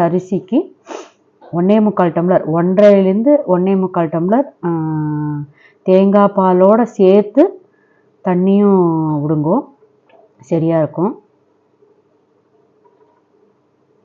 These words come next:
நம்ம வந்து குக்கர்லலாம் வச்சு வேக வைக்க போறதில்ல. இப்படியே, ஆ, வச்சு க்ளோஸ் போட்-, க்ளோஸ் பண்ணி பண்ணிடலாம்.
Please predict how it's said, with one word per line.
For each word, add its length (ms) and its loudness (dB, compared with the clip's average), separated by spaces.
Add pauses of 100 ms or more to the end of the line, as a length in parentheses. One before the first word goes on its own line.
(880)
நம்ம 180 0
வந்து 260 2
குக்கர்லலாம் 680 2
வச்சு 200 -2 (120)
வேக 160 -2
வைக்க 200 -6
போறதில்ல. 400 -4 (720)
இப்படியே, 320 2 (300)
ஆ, 40 -4 (540)
வச்சு 240 -8 (120)
க்ளோஸ் 280 -2
போட்-, 240 -6 (100)
க்ளோஸ் 300 -2
பண்ணி 200 -2 (720)
பண்ணிடலாம். 540 -2